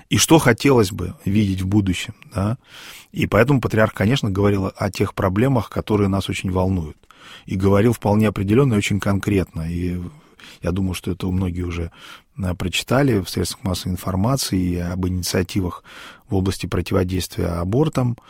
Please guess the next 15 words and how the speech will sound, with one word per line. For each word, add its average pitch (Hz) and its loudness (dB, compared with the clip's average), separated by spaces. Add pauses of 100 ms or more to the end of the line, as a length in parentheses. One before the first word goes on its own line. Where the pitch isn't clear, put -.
(460)
а, 90 -2
и 92 0
другие 110 2
вещи. 92 -2
Все - 0
это, 127 -2
мне 98 -2
кажется, 104 -2
очень 110 2
предметно 117 2
патриархом 101 -2
было 95 -2
изложено. 104 -2 (460)
И, 92 -2
м, 98 -2